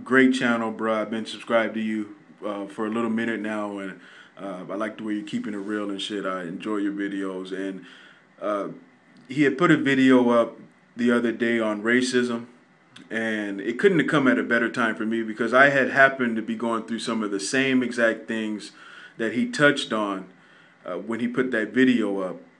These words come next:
And I'll tell you exactly what it was. Uh, my wife, um, we, we live near a Mexican market. It's called Vallarta.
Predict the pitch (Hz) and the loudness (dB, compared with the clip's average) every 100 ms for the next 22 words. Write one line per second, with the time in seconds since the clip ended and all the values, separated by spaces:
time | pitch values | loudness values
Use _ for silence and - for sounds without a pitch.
0 | _ 110 113 110 - 123 117 104 113 107 | _ -4 -2 -2 0 2 2 0 0 0
1 | 110 107 104 101 95 98 90 90 - 92 | -2 -2 -2 -4 -4 -4 -4 -8 -8 -6
2 | 110 110 117 139 127 127 107 110 110 104 | -2 0 4 4 4 -4 -12 -12 -10 -8
3 | 95 - _ _ 143 151 202 180 196 190 | -10 -14 _ _ 0 2 4 2 4 6
4 | 160 156 135 117 123 - - 107 101 85 | 6 4 4 4 2 0 -8 -6 -6 -6
5 | - - - _ _ _ _ _ - - | -10 -16 -20 _ _ _ _ _ -20 -20
6 | - - - 120 107 110 110 107 - 87 | -14 -8 0 2 2 2 2 0 -2 -14